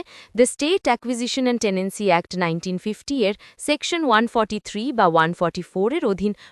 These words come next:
প্রণীত হালনাগাদকৃত বলবৎ সর্বশেষ খতিয়ান মালিক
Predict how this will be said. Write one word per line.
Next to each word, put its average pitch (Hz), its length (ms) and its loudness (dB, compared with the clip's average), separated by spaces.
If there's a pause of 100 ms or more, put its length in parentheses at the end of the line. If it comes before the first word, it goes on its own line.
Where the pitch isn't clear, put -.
প্রণীত 302 420 4
হালনাগাদকৃত 277 960 2
বলবৎ 214 560 2
সর্বশেষ 226 580 -2
খতিয়ান 262 440 -2
মালিক 240 300 0